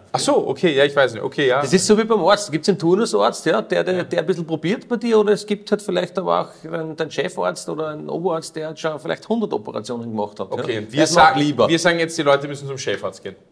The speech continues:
Speaker 2: Ich sag definitiv zum Chefarzt. Und
Speaker 1: Okay.
Speaker 2: du musst einfach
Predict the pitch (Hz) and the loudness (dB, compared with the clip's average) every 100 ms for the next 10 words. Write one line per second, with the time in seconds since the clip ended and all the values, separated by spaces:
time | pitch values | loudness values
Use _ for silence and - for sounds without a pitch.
0 | _ - 135 - 170 - 139 147 151 143 | _ -8 -2 0 0 0 -2 -2 -4 -4
1 | 147 - 147 139 131 92 101 - 123 139 | -6 -8 -8 -6 -4 -4 -4 -8 -6 -4
2 | 123 160 170 165 156 | -2 -2 -4 -8 -6